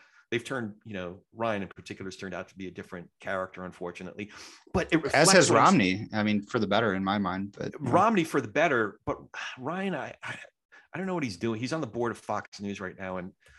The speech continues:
Speaker 1: I, I, it, it's disappointing. But it, it
Speaker 2: Yeah.
Speaker 1: reflects the point I'm making, is that in the, today's Republican Party, it's much more metastasized.
Speaker 2: Yeah.
Speaker 1: A guy like Kevin McCarthy, who is, uh, in my neck of the woods here, who, it, you know,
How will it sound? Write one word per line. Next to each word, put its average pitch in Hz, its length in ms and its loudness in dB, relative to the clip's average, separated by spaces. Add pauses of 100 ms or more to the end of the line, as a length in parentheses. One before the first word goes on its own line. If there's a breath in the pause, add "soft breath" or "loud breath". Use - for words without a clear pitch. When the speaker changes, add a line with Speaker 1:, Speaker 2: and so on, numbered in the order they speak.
(380 soft breath)
Speaker 1:
I, 113 80 -6
I, - 280 -12
it, - 200 -6
it's 131 180 -4
disappointing. 110 580 -2
But - 280 2
it, 143 200 2
it 131 160 2
Speaker 2:
Yeah. 110 100 6
Speaker 1:
reflects 104 300 2
the 127 100 0
point 135 220 0
I'm 107 140 2
making, 131 400 0
is 110 160 -4
that 113 300 0
in 110 80 -2
the, 107 240 -2
today's 117 260 -4
Republican 123 560 -8
Party, 95 240 -4 (260 soft breath)
it's - 160 -4
much 117 280 -2
more 110 160 -2
metastasized. 95 960 -8 (180 soft breath)
Speaker 2:
Yeah. 104 120 6
Speaker 1:
A 90 40 2
guy 135 140 4
like 156 300 0
Kevin 131 280 -2
McCarthy, 107 680 -2
who 110 180 -2
is, 143 360 2 (320 soft breath)
uh, 95 280 0
in 107 140 -2
my 101 140 2
neck 95 180 -2
of 92 60 -10
the 92 60 -6
woods 92 260 -6
here, 95 320 -6 (920)
who, 110 340 0 (140)
it, 117 160 -2 (160)
you 120 140 -6
know, 101 220 -4